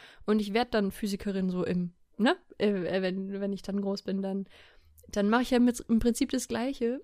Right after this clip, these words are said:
aber es ist plötzlich irgendwie völlig legitim. Und in der Musik ist es oft so, dass man denkt, „Oh, dann nimmt man dir ja irgendwie das Menschsein so ein bisschen weg“, ne? Und ich denke mir, „Mm, mm, das ist eigentlich“,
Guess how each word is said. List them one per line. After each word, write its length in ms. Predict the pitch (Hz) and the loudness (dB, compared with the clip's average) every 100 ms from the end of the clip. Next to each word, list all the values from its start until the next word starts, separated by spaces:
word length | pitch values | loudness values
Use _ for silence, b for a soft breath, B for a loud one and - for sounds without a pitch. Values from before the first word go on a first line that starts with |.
| _ | _
aber 160 | - 226 | 0 2
es 60 | 226 | 0
ist 100 | - | 0
plötzlich 360 | 254 254 233 | -4 -2 -4
irgendwie 200 | 220 226 | 0 0
völlig 340 | 226 233 233 - | 0 0 -2 -4
legitim. 560 | 226 220 - 226 180 | -6 -6 -4 -2 -2
Und 200 | 208 208 269 | 0 4 6
in 80 | |
der 140 | 285 269 | 8 8
Musik 400 | 254 240 277 - | 8 4 2 2
ist 100 | 247 | 0
es 280 | 233 226 - | 2 0 0
oft 300 | 247 - - | -2 -4 -6
so, 240 | 247 240 B B B - | -4 -4 B B B -8
dass 140 | 226 | -2
man 180 | 226 220 | 0 0
denkt, 220 | 220 220 | 0 -2
„Oh, 80 | 214 | -2
dann 200 | 220 214 | 0 2
nimmt 180 | 226 226 | 2 2
man 160 | 220 214 | 0 0
dir 100 | 220 | -2
ja 180 | 208 - | -2 -4
irgendwie 260 | 214 233 | -4 -4
das 180 | 226 220 | -4 -2
Menschsein 640 | 226 240 - 202 190 190 | -2 -2 -4 -6 -4 -4
so 60 | 190 | -4
ein 80 | 185 | -4
bisschen 360 | 196 - 185 180 | -6 -6 -6 -6
weg“, 260 | 185 - | -8 -8
ne? 240 | 196 196 247 b b b b b - | -8 -6 -8 b b b b b -4
Und 140 | 214 | 0
ich 140 | 220 214 | 0 0
denke 300 | 220 220 208 | -4 -4 -4
mir, 240 | 202 190 - | -4 -6 -6
„Mm, 60 | 202 180 | -8 -6
mm, 240 | 175 180 - | -8 -8 -14
das 160 | - 190 | -14 -12
ist 140 | 196 - | -10 -6
eigentlich“, 480 | 196 220 233 - | -4 -2 -4 -8